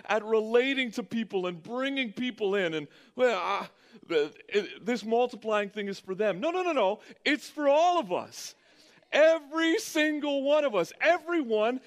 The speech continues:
is needed. It's the, a-, and as I look at this story, it's bigger than any one of us can do on our own anyways, right? Everyone's involved, right? Just, just thinking about, like, okay, so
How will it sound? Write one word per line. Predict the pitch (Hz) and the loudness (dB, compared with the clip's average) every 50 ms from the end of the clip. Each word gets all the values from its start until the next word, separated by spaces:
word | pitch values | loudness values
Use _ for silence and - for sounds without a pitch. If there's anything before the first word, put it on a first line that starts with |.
| - - _ _ | -16 -20 _ _
is | - 240 254 269 254 220 233 | 0 0 2 2 0 -2 -2
needed. | 277 294 311 349 359 359 349 294 196 135 - - _ _ _ _ _ _ _ _ _ _ _ _ _ _ _ _ _ _ _ _ _ _ - - | -2 2 2 4 4 4 4 2 2 0 -4 -10 _ _ _ _ _ _ _ _ _ _ _ _ _ _ _ _ _ _ _ _ _ _ -2 -2
It's | 269 - | -2 0
the, | - 294 | 0 0
a-, | 330 320 262 247 277 302 294 254 294 | 2 2 2 4 4 4 4 4 4
and | 294 | 4
as | 302 302 294 302 | 4 4 4 4
I | 202 | 2
look | 196 196 - 349 269 359 | 2 2 0 0 2 2
at | 339 | 2
this | 320 277 | 0 0
story, | - - - 294 294 294 277 247 | -2 -4 -2 0 0 2 0 0
it's | 233 208 | -2 -2
bigger | 185 165 - - 311 339 330 339 320 | -6 -6 -2 0 0 2 2 0 0
than | 269 277 254 | 0 0 -2
any | 254 - 269 302 330 349 330 | 0 0 0 0 2 2 0
one | 311 262 254 262 277 285 | -2 0 0 2 2 2
of | 285 226 233 | 2 2 0
us | 233 226 - - | 0 0 -2 -4
can | - 233 214 | -6 -6 -6
do | 175 151 208 269 285 277 | -4 -2 0 0 0 0
on | 262 220 180 220 247 254 247 | 0 -2 -2 0 0 0 0
our | 247 226 208 | 0 0 0
own | 240 247 262 269 262 | 0 0 0 2 2
anyways, | 262 277 339 381 392 392 330 285 233 180 135 - - - - - - - | 2 2 2 2 0 0 2 2 2 2 0 -4 -12 -20 -20 -20 -8 -2
right? | 160 190 285 359 - - - - - | 0 0 0 0 -2 -6 -14 -6 -2
Everyone's | - 359 370 349 381 381 359 349 370 370 359 359 | 0 0 2 2 2 0 2 2 0 0 2 0
involved, | 359 359 330 311 339 349 381 440 381 302 - - - _ _ - - _ _ _ _ _ _ _ _ _ _ _ _ _ _ _ _ | 0 0 0 0 2 4 6 6 6 4 2 0 -4 _ _ -20 -20 _ _ _ _ _ _ _ _ _ _ _ _ _ _ _ _
right? | - 170 190 214 269 359 - - _ _ _ _ _ _ _ _ _ _ _ _ _ _ _ _ _ _ _ _ _ _ _ _ _ _ _ _ _ _ _ _ _ _ - | 0 2 2 2 2 0 -4 -10 _ _ _ _ _ _ _ _ _ _ _ _ _ _ _ _ _ _ _ _ _ _ _ _ _ _ _ _ _ _ _ _ _ _ -2
Just, | 302 320 277 - - | -2 -2 -2 -4 -4
just | - 320 294 - - | -2 -2 -2 0 0
thinking | 339 339 277 311 294 285 | 0 0 0 -2 -4 -2
about, | 214 254 247 226 202 - - - - | 0 2 2 2 2 0 -4 -4 0
like, | 208 226 214 214 | 0 0 0 0
okay, | 220 240 226 277 247 196 156 123 | -2 -4 0 2 2 2 2 0
so | - - - - 247 220 202 190 220 | -6 -6 0 2 2 4 2 0 -4